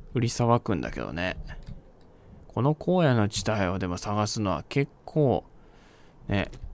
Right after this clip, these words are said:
危険だよね。よし。そろそろもうでもいいか。時間的も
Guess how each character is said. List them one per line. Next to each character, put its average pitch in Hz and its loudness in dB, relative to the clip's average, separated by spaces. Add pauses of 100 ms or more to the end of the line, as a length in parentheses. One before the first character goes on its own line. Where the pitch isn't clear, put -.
危 - -8
険 104 2
だ 98 0
よ 58 -4
ね。 50 -10 (1080)
よ 110 2
し。 - -4 (100)
そ - -2
ろ 160 2
そ 107 2
ろ 85 2
も 90 0
う 87 -2
で 85 -4
も 82 -4
い 95 -2
い 104 -2
か。 67 -4
時 104 -6
間 120 4
的 110 0
も 107 2